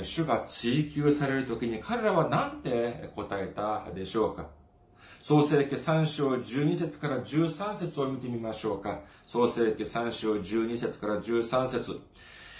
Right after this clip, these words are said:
人は言った。「私のそばにいるようにとあなたが与えてくださったこの女があの木から取って私にくれたので、私は食べたのです。」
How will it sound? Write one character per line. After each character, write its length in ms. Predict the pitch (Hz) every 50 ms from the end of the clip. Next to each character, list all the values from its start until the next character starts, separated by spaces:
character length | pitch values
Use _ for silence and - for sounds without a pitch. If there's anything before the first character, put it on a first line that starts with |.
| - -
人 220 | - - 226 233
は 140 | 233 226 208
言 100 | 170 151
っ 20 | - - -
た。 180 | 127 113 - - - - - - -
「私 400 | 113 127 165 240 262 277 277 277
の 120 | 277 254
そ 140 | - 285 285
ば 160 | 285 277 254
に 180 | 233 233 190 175
い 80 | 165
る 100 | 170 180
よ 180 | 175 175 170 160
う 40 | 156
に 120 | 151 143
と 200 | - 170 170 151
あ 80 | 160 214
な 80 | 269
た 160 | 269 - 226
が 160 | 220 220 185 165
与 240 | 160 - 175 170
え 60 | 170 160
て 120 | 170 165
く 80 | 156 151
だ 100 | 160 151
さ 120 | - 147
っ 100 | 143 -
た 100 | - 139
こ 140 | - 165 180
の 200 | 240 233 175 196
女 340 | 233 277 285 285 285 285 247
が 300 | 180 135 110 - - -
あ 120 | - 110
の 120 | 117 117 117
木 160 | - - -
か 140 | - 107 107
ら 180 | 135 170 185 -
取 140 | 262 254 -
っ 100 | - -
て 100 | - 147
私 380 | 117 110 120 135 123 - - 117
に 280 | 117 147 175 - -
く 80 | - 120
れ 80 | 123
た 100 | 123 127
の 160 | 120 107 101 104
で、 140 | 139 -
私 520 | - - 123 117 120 120 117 - - 113 117
は 260 | 123 160 196 202 202
食 140 | 202 196 190
べ 80 | 180 156
た 120 | 120 110
の 100 | 98 95
で 100 | 85 78
す。」 200 | - - - _